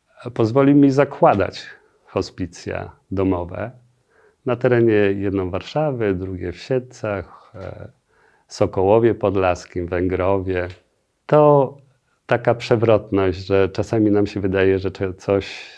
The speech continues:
coś zupełnie nie jest naszym planem, ale te plany gdzieś są, e, nie tylko naszymi planami. Bardzo się cieszę z tego, bo to już mija dwadzieścia cztery lata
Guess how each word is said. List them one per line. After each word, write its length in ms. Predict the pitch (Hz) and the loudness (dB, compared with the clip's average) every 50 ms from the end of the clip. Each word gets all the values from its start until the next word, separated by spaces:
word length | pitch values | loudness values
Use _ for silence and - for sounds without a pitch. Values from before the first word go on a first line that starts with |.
| - - _ | -20 -20 _
coś 300 | - - 107 101 90 98 | -12 -8 -8 -8 -6 -8
zupełnie 600 | 104 98 104 95 - - - 107 95 92 92 92 | -8 -10 -10 -10 -8 -6 -4 -4 -2 -2 -4 -4
nie 120 | 87 90 90 | -6 -8 -8
jest 260 | 90 90 85 - - | -8 -10 -12 -10 -10
naszym 280 | 95 87 - - 95 92 | -10 -10 -8 -8 -10 -10
planem, 440 | - 98 87 82 87 92 101 104 - - - - - - - - - _ _ _ _ | -8 -8 -8 -8 -8 -10 -12 -12 -14 -16 -20 -20 -20 -20 -20 -20 -20 _ _ _ _
ale 180 | - 123 127 120 | -2 0 0 0
te 140 | 120 117 - | 0 -2 -4
plany 380 | - - 101 92 90 90 90 | -2 -2 -2 -2 -2 -2 -4
gdzieś 400 | 87 85 87 - 87 85 85 82 | -6 -8 -8 -8 -8 -8 -8 -10
są, 520 | - - - 87 87 87 87 92 95 95 101 113 98 - - _ _ _ _ _ - | -14 -14 -14 -12 -10 -10 -10 -10 -10 -12 -14 -14 -18 -20 -20 _ _ _ _ _ -20
e, 40 | 123 107 98 92 95 110 110 120 - - | -20 -16 -16 -16 -16 -16 -18 -14 -8 -4
nie 220 | 107 101 104 101 | -2 -2 0 -2
tylko 560 | 98 - 98 101 - - 90 90 - - - - | -2 -6 -8 -8 -10 -10 -10 -10 -10 -12 -10 -6
naszymi 440 | 104 98 95 - - 98 90 92 | -4 -4 -4 -4 -4 -6 -6 -8
planami. 540 | - - 98 98 - - - 98 104 110 117 - _ _ _ - - - - _ | -10 -12 -12 -12 -12 -12 -12 -10 -12 -12 -12 -16 _ _ _ -20 -20 -20 -18 _
Bardzo 240 | - 135 143 151 147 | 0 0 0 2 0
się 160 | - - 120 | 0 0 -2
cieszę 320 | - - 147 - - 92 90 | 0 0 -2 -2 -2 -4 -8
z 80 | - | -8
tego, 280 | - 90 92 87 98 98 | -6 -6 -4 -4 -4 -4
bo 140 | 90 95 92 | -4 -6 -8
to 280 | - - 101 98 95 | -8 -6 -4 -4 -2
już 380 | 95 95 90 90 92 - - - | -2 -4 -4 -6 -10 -12 -8 -6
mija 420 | 101 98 95 95 95 92 92 90 87 - _ _ _ _ _ _ _ _ _ _ - _ _ - | -4 -2 0 0 0 0 -2 -4 -6 -12 _ _ _ _ _ _ _ _ _ _ -20 _ _ -16
dwadzieścia 760 | 95 90 90 98 95 - - - - 101 95 90 90 98 - _ _ _ _ _ _ _ _ _ _ _ _ _ | -12 -8 -6 -6 -6 -8 -10 -10 -8 -6 -6 -6 -8 -12 -16 _ _ _ _ _ _ _ _ _ _ _ _ _
cztery 380 | - - - - 110 107 98 95 | -20 -16 -10 -8 -6 -6 -6 -6
lata 480 | 87 78 76 - - 104 113 135 135 | -8 -8 -10 -12 -16 -16 -16 -16 -18